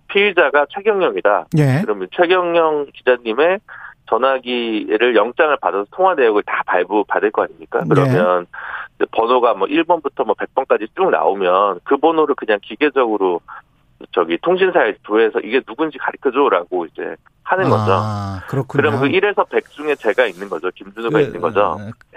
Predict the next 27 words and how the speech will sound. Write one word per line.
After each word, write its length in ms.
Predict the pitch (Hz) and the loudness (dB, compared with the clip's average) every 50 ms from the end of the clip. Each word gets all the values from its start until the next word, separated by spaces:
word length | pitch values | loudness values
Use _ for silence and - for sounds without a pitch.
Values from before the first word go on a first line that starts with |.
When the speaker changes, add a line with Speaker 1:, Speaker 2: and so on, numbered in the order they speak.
| - | -14
Speaker 2:
시-, 300 | 127 - - - - 233 | -10 -6 -4 -4 -2 0
일종의 440 | 202 160 156 175 185 - 277 262 233 | 2 2 2 2 0 0 2 2 2
이제 100 | 196 190 | 2 2
신원을 520 | 160 - - - - 403 392 392 370 349 294 | 0 0 -4 -2 0 0 2 2 2 0 -2
파악을 380 | - - 277 269 269 262 233 | 0 0 0 0 2 2 0
해보는 320 | 226 262 294 330 330 339 277 | 0 0 0 -2 -2 0 0
거군요. 760 | 190 147 123 117 104 113 131 202 285 254 139 110 95 85 82 - | 0 0 0 0 0 0 0 0 -2 -2 -4 -6 -8 -10 -10 -4
Speaker 1:
그렇죠. 500 | - 120 120 117 107 104 98 - - 101 | 0 0 2 2 2 0 0 0 -2 -6
기본적인 540 | - - 165 151 151 147 139 135 131 127 131 | -4 -2 0 2 2 4 4 2 2 2 2
Speaker 2:
예. 420 | 131 131 131 127 123 120 113 107 104 | 2 0 0 0 0 0 -2 -2 -2
Speaker 1:
그 380 | 92 85 82 82 85 87 95 - - | -2 -2 -2 -2 -2 -2 -2 -2 -2
아주 240 | 98 127 143 180 202 | -2 0 0 -2 -2
기초적인 1000 | - - 147 - - - _ - - - 214 180 180 165 143 135 165 175 170 151 | -2 -4 -6 -6 -8 -16 _ -6 -2 -2 0 2 2 0 0 0 -2 -4 -4 -6
수사 340 | - - 180 170 196 185 180 175 - | -8 -12 -4 0 2 2 2 0 -2
절차라고 540 | 113 107 101 - 170 165 147 135 110 117 | -4 -4 -2 -2 0 0 0 2 2 0
할 100 | 127 143 | -2 -2
수 160 | 143 - - - | -4 -10 -18 -20
있습니다. 440 | - _ - _ - - - - - _ - | -20 _ -20 _ -20 -20 -18 -18 -18 _ -10
네. 160 | - 87 - - | -10 -10 -4 -2
Speaker 2:
그러면 560 | - 226 262 269 269 240 240 240 233 196 151 | 0 2 4 4 4 4 4 4 4 2 0
김준우 420 | 113 - - 190 220 233 247 247 | -2 0 0 2 2 4 2 4
변호사님의 720 | 226 226 220 220 214 190 202 208 202 202 196 196 190 196 190 | 4 4 4 2 2 2 2 2 4 4 2 2 2 2 0
신원은 460 | 165 - - 226 233 226 220 214 151 | 0 0 0 2 2 2 2 2 2
왜 120 | 110 127 160 | 2 2 2
파악해봤을까요? 840 | 175 - 226 226 196 190 175 156 131 - - - - 120 117 123 151 147 | 2 0 0 0 0 2 2 0 0 -2 -6 -6 -2 -2 0 0 0 0
누구랑 640 | 120 131 135 165 175 165 156 147 143 127 117 107 104 | 0 0 2 2 4 4 2 2 0 0 -2 -2 -2
전화를 560 | - 143 135 139 135 131 131 127 123 117 123 | -2 0 2 2 2 2 0 0 -2 -2 -4